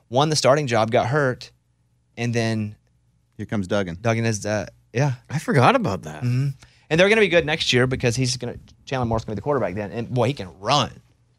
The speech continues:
Speaker 1: Not super tall, but can run, uh, and throw.
Speaker 2: I know
Speaker 1: So
Speaker 2: you, you, you talked to Chad. You've met Chad a few
Speaker 1: Mm-hmm.
Speaker 2: times. Like, have you ever met Chandler?
Speaker 1: I feel like it.
Speaker 2: Really?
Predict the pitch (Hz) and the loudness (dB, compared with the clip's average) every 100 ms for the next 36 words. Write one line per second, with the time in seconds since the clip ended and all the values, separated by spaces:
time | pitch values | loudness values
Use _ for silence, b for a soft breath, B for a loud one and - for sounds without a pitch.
0 | _ _ - 165 170 - 160 135 180 175 | _ _ -4 -2 0 -4 -8 -2 2 2
1 | 135 127 113 _ _ _ _ _ _ _ | 2 0 -2 _ _ _ _ _ _ _
2 | _ - 127 110 107 151 117 95 107 _ | _ -4 -2 0 4 4 2 -2 -12 _
3 | _ _ _ 107 117 139 160 113 92 98 | _ _ _ -2 2 2 2 0 -2 -4
4 | - 143 165 180 156 160 147 - 117 131 | -2 2 4 4 2 2 2 0 -2 0
5 | 127 113 113 120 110 - 92 95 95 95 | 0 0 2 2 0 2 2 2 0 -2
6 | 98 92 - 90 92 117 98 92 85 - | 0 0 0 0 0 -2 0 0 -4 -8
7 | _ _ 110 120 123 120 107 104 - 104 | _ _ -4 0 2 4 4 2 0 0
8 | 117 160 - _ _ _ _ _ _ _ | 0 -2 -6 _ _ _ _ _ _ _
9 | _ _ _ _ _ _ _ _ _ _ | _ _ _ _ _ _ _ _ _ _
10 | _ _ _ _ _ _ _ - 190 202 | _ _ _ _ _ _ _ -6 -4 -4
11 | - 330 339 254 208 - 294 - - 220 | -4 -2 -2 -2 -4 -4 -8 -8 -4 2
12 | 127 139 | 4 2